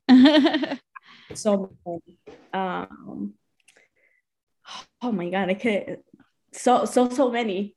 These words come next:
Speaker 2: Um, I mean, definitely one, never give up. That
Speaker 1: Mm.
Speaker 2: was one. Never give up. Um, my dad has always said, uh, "Even though if you fail,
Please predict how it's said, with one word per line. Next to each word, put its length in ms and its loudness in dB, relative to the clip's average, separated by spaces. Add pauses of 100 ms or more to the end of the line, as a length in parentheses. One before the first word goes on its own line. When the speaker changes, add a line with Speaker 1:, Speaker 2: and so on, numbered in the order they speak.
Speaker 2:
Um, 580 -8 (100)
I 100 0
mean, 200 2
definitely 760 0
one, 520 -4 (200)
never 300 0
give 260 -8
up. 220 -16 (360)
That 140 -4
Speaker 1:
Mm. 140 -4
Speaker 2:
was 180 -12
one. 160 -12 (880)
Never 240 -2
give 320 0
up. 420 0 (180)
Um, 720 -6 (2250)
my 200 0
dad 280 2
has 240 0
always 340 -2
said, 360 0 (200)
uh, 300 -4
"Even 340 -2
though 300 0
if 200 -4
you 180 -8
fail, 640 -4